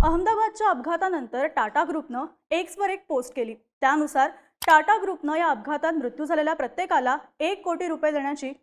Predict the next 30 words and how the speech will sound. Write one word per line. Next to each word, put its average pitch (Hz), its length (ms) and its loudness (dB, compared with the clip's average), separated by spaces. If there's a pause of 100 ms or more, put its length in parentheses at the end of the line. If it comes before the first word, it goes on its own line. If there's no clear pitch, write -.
घोषणा 285 340 -2
केली. 220 220 -8 (240)
तसंच 277 360 0 (260)
अपघातात 349 520 2
जे 285 280 -4
लोक 320 180 -4
जखमी 269 340 -2
झालेत 320 280 2 (320)
त्यांच्या 349 320 2
उपचारांचा 359 480 -2
सगळा 302 380 -2
खर्चही 311 380 -2
करणार 269 320 -2
असल्याचं 269 320 -6
सांगितलं. 233 440 -6 (280)
सोबतच 302 560 2 (260)
बीजे 339 300 0
मेडिकल 392 380 -2
कॉलेजचं 277 540 -4
या 277 140 -2
अपघातात 269 520 -6
नुकसान 262 320 -6
झालंय, 247 220 -2 (320)
त्यासाठी 285 580 0 (300)
टाटा 339 300 4
समूहानं 349 420 0
मदत 277 340 -2
करण्याचं 311 440 -2 (160)
आश्वासन 262 460 -2
दिलं. 220 180 -8